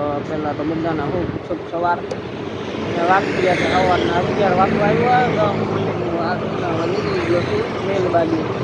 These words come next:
તો જાઉં હવે આપણી ગાડી લેવા ફોર વ્હીલ. તો કાલે જવાનું છે માંડવામાં, એટલે થોડુંક કામકાજ બાકી હતું. લાઈટ, અ, ખખડે છે નીચેની,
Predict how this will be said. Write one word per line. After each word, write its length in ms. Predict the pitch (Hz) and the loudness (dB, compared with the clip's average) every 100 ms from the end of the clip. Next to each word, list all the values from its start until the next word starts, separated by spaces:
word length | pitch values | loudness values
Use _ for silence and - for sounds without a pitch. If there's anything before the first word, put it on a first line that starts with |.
| - - 185 | -4 -4 -2
તો 80 | 175 | -2
જાઉં 280 | 185 202 196 | 0 2 0
હવે 240 | 196 190 196 - - - - - - - - - - 214 | 0 2 2 2 0 0 0 0 0 0 0 0 0 0
આપણી 300 | 202 202 - | 0 0 0
ગાડી 320 | 202 208 208 | 0 2 2
લેવા 280 | 208 202 196 | 0 2 0
ફોર 220 | - 185 | 0 -2
વ્હીલ. 220 | 202 - - - - - - - - - - - 170 196 196 - - - - - - | 0 0 0 -2 -4 -4 -4 -4 -2 -2 0 0 0 0 0 0 0 0 0 0 -2
તો 60 | |
કાલે 260 | 190 190 196 | 2 2 2
જવાનું 440 | 190 214 220 214 | 4 4 4 2
છે 140 | 202 196 180 170 143 - - - - - - | 2 4 4 2 0 -2 -2 -2 -2 -2 -2
માંડવામાં, 640 | 202 208 208 214 214 226 - - - - - - - - | 0 0 2 2 2 0 -2 -2 -2 -2 -2 -2 -2 -2
એટલે 200 | 185 175 | 0 0
થોડુંક 320 | 170 202 196 | 0 0 0
કામકાજ 440 | 170 208 202 202 196 | 0 0 2 2 2
બાકી 360 | 196 202 214 | 2 0 0
હતું. 240 | 220 233 208 | 0 0 0
લાઈટ, 360 | 196 202 170 | 2 2 -2
અ, 120 | 196 185 180 165 | 0 2 4 2
ખખડે 440 | 160 208 202 214 208 | 2 -2 2 2 2
છે 140 | 220 240 - | 0 0 -2
નીચેની, 540 | - 190 - 208 196 | -6 -4 -2 0 0